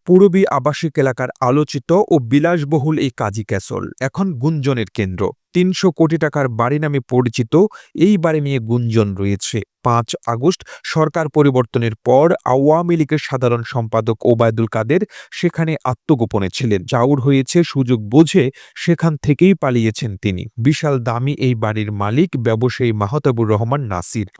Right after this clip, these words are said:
বাড়িটির বিশাল নকশা ও উচ্চ মূল্য একে বরাবরই আলোচনার কেন্দ্রে রয়েছে। তবে সাম্প্রতিক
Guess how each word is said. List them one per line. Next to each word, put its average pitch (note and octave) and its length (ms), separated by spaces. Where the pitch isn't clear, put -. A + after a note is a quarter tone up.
বাড়িটির C3+ 460
বিশাল B2+ 280
নকশা B2 420
ও C#3+ 100
উচ্চ - 300
মূল্য F#3 280
একে D3+ 200
বরাবরই A#2+ 480
আলোচনার B2+ 520
কেন্দ্রে A#2+ 380
রয়েছে। F#2+ 360
তবে A#2 180
সাম্প্রতিক A#2 480